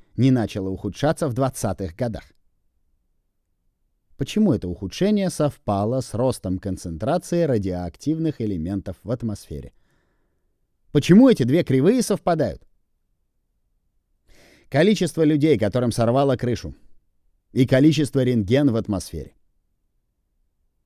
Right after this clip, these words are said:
В данный момент атмосфера в этой комнате. Мне ужасно не хочется говорить вам об этом. Но в атмосфере этой комнаты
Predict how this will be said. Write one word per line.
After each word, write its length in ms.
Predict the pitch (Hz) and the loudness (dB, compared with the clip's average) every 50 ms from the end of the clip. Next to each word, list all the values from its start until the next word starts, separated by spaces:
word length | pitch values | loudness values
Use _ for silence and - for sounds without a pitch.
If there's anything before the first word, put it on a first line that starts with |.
| _ _ _ _ - | _ _ _ _ -10
В 100 | 90 92 | -4 0
данный 280 | 120 135 117 90 80 | 0 2 0 0 -4
момент 420 | 78 78 85 107 143 180 180 - - | -6 -4 0 0 2 2 0 -2 -6
атмосфера 800 | - 101 - - 110 104 95 - - - 156 185 165 117 76 - _ - | -8 -8 -2 -2 -2 -2 -2 -4 -4 0 2 2 2 0 -2 -8 _ -10
в 120 | 78 92 | -4 -2
этой 300 | 123 147 - 147 143 139 | 0 0 0 -2 -4 -4
комнате. 500 | - - 104 92 76 - - - - _ _ _ _ _ _ _ _ _ _ _ _ _ _ _ _ _ _ _ _ _ | -6 -8 -10 -10 -10 -10 -14 -18 -20 _ _ _ _ _ _ _ _ _ _ _ _ _ _ _ _ _ _ _ _ _
Мне 220 | - - - - 117 | -20 -16 -14 -12 -8
ужасно 500 | 123 107 80 76 95 110 120 - - 110 | -8 -8 -6 -6 -6 -8 -8 -6 -6 -4
не 140 | 101 98 90 | -4 -4 -6
хочется 420 | - - 107 110 - 98 - 92 | -6 -6 -8 -8 -8 -10 -12 -10
говорить 460 | 80 73 71 64 60 71 101 120 - | -10 -10 -10 -12 -10 -10 -10 -10 -10
вам 160 | - 131 147 | -10 -10 -8
об 140 | 135 120 101 | -8 -8 -10
этом. 200 | 76 - - - _ _ _ _ _ _ _ _ _ _ _ _ _ _ _ | -14 -14 -18 -20 _ _ _ _ _ _ _ _ _ _ _ _ _ _ _
Но 120 | - 95 110 | -8 -4 -2
в 20 | 120 | -2
атмосфере 600 | 110 117 117 117 107 - - - 165 190 185 170 | -2 0 -2 -2 -2 -4 -2 0 0 2 2 0
этой 340 | - - 123 120 - 147 | -2 -2 -4 -4 -2 -4
комнаты 540 | 143 - - 127 120 107 85 76 - - - | -4 -2 -2 -2 -2 -2 -4 -6 -10 -16 -20